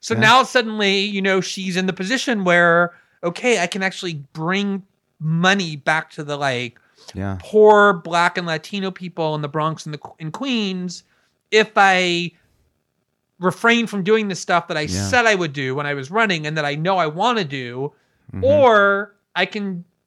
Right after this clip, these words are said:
Speaker 1: not get that for them and continue to be this, like, pure, independent dissident from within inside the party. Those are her two
Speaker 2: Yeah.
Speaker 1: choices. And she's clearly, she at first made the more dissident choice, got rid of her dissident staff,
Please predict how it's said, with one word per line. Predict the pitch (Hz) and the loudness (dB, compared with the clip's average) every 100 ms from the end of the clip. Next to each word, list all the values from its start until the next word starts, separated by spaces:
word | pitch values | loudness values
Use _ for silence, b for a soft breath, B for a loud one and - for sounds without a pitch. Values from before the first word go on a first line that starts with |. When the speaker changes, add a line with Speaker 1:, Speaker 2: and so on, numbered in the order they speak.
| _ _ - | _ _ -8
Speaker 1:
not | 180 226 269 - | 2 2 2 -2
get | 185 180 | -4 -2
that | 170 156 160 | 0 0 -2
for | - | -4
them | 165 151 143 156 185 185 _ _ _ | -2 -2 -2 -6 -8 -10 _ _ _
and | - 180 180 | -6 -4 -4
continue | 190 180 196 190 | -10 -8 -6 -4
to | 180 | -2
be | 175 175 | -2 -4
this, | 170 170 | -4 -6
like, | 165 151 | -8 -10
pure, | _ - 180 175 165 175 - | _ -6 -2 0 0 -2 -6
independent | 160 160 165 156 151 147 147 143 143 _ _ _ _ _ _ _ _ _ _ _ _ - 131 | -10 -10 -10 -10 -8 -6 -6 -8 -12 _ _ _ _ _ _ _ _ _ _ _ _ -16 -2
dissident | 202 208 208 170 160 | 0 2 0 -4 -6
from | 170 165 | -6 -6
within | 156 156 | -6 -6
inside | 156 151 139 | -6 -4 -4
the | 131 | -6
party. | 135 175 160 127 | -4 0 0 -2
Those | 135 147 | -4 -2
are | 151 | -2
her | 143 | -4
two | 143 135 | -8 -6
Speaker 2:
Yeah. | 107 | -2
Speaker 1:
choices. | 185 185 175 135 | -2 -4 -6 -12
And | 127 123 | -12 -14
she's | 156 131 - - | -14 -14 -16 -14
clearly, | - 196 185 175 143 | -4 0 0 -2 -8
she | - 151 | -8 -8
at | 143 | -8
first | - 190 185 | -2 -2 -2
made | 170 160 | -6 -6
the | 151 | -4
more | 147 139 | -4 -4
dissident | 135 160 185 196 214 | -4 -8 -6 -8 -8
choice, | 208 220 247 - - b b b b | -6 -4 -4 -6 -10 b b b b
got | - 160 160 | -2 -2 0
rid | 160 | -2
of | 147 | -2
her | 151 | -4
dissident | 139 - 156 151 135 135 | -6 -8 -8 -8 -12 -14
staff, | - 156 165 208 247 - | -8 -4 -2 -2 -4 -12